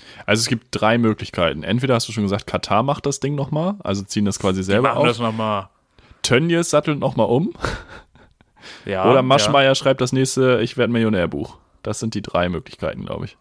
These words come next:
Speaker 2: Rollrasen, ne? Carsten Maschmeyers Rollrasen.
Speaker 1: Carsten
Speaker 2: Roll-,
Speaker 1: Rollrasen.
Speaker 2: Rollrasenverlag, Versand. Verla-, Versandverlag.
Speaker 1: Ein Rollrasenvertreter muss auch Carsten heißen.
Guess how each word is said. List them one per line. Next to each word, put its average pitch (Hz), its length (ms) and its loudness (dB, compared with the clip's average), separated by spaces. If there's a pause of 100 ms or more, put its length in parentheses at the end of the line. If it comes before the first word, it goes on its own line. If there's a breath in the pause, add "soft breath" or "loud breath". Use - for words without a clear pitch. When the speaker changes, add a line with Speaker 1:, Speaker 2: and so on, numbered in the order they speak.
(160)
Speaker 2:
Rollrasen, 101 440 -4
ne? 120 220 -8
Carsten 123 340 -8
Maschmeyers 113 500 -8
Rollrasen. 98 580 -4 (360)
Speaker 1:
Carsten 98 360 -6
Speaker 2:
Roll-, 107 200 2
Speaker 1:
Rollrasen. 80 320 -2
Speaker 2:
Rollrasenverlag, 104 1040 -2
Versand. 98 480 -10 (360)
Verla-, 110 380 -6
Versandverlag. 101 800 -6 (540 soft breath)
Speaker 1:
Ein 107 40 0
Rollrasenvertreter 123 800 2
muss 104 160 0
auch - 140 -4
Carsten 90 360 -2
heißen. 82 360 -6